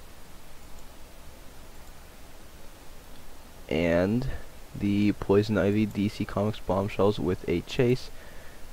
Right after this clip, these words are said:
This one is glow-in-the-dark chase, so you probably won't be able to see much different here. Well, anything different here. But I'm assuming it would probably be the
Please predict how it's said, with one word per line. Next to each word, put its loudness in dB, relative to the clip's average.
This 2
one 4
is 4
glow-in-the-dark 6
chase, 4
so 0
you 4
probably 4
won't 2
be 2
able 6
to -8
see 0
much 2
different 2
here. 6
Well, 2
anything 6
different 4
here. 4
But 8
I'm 6
assuming 6
it 8
would 4
probably 8
be 4
the 4